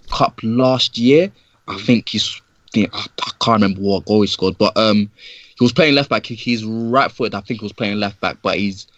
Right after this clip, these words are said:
he's good on the ball. He likes to r-, r-, run with it a bit. He's good te-, technically in that sense. Um, I mean, I, I can't say much about him defensively, but he looks, the thing is, is that he's,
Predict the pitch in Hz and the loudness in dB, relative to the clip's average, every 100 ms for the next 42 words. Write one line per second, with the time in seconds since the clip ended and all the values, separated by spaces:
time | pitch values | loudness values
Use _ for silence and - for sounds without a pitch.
0 | _ _ _ _ - 110 - _ _ - | _ _ _ _ -6 -6 -6 _ _ -2
1 | 131 123 - - 110 98 90 117 113 113 | 2 2 0 -2 0 -2 0 2 2 0
2 | 110 _ _ - 101 98 98 107 113 - | -4 _ _ -6 -4 -4 -2 0 0 -2
3 | 120 104 107 101 - _ 107 104 107 104 | -8 -8 -8 -12 -16 _ -16 -8 -2 0
4 | 113 117 107 117 107 120 104 104 - _ | 0 0 -2 -4 -4 -2 -2 -4 -12 _
5 | _ _ _ _ - 127 117 - _ _ | _ _ _ _ 2 2 0 -12 _ _
6 | - 110 _ - 135 - 123 - - 117 | -20 -20 _ -6 -6 -4 -8 -8 -6 -2
7 | 107 98 110 - 110 92 - 104 - - | -2 0 -2 -2 -6 -6 -6 -6 -6 -14
8 | - - _ 110 110 110 - 107 104 - | -20 -20 _ 0 0 -2 -4 -12 -14 -10
9 | 113 113 _ _ - 135 131 - 113 113 | -12 -12 _ _ -2 0 0 0 -2 -2
10 | - 104 104 101 98 92 87 113 107 - | -4 -2 -2 -2 -8 -8 -8 -4 -4 -4
11 | - 92 92 101 87 - 107 107 113 123 | -12 -12 -6 -2 -2 -2 -6 -2 2 0
12 | - - _ _ _ _ _ _ _ _ | 0 -16 _ _ _ _ _ _ _ _
13 | - - 131 113 104 101 110 104 113 101 | -16 -4 0 0 -2 -4 -4 -4 -8 -10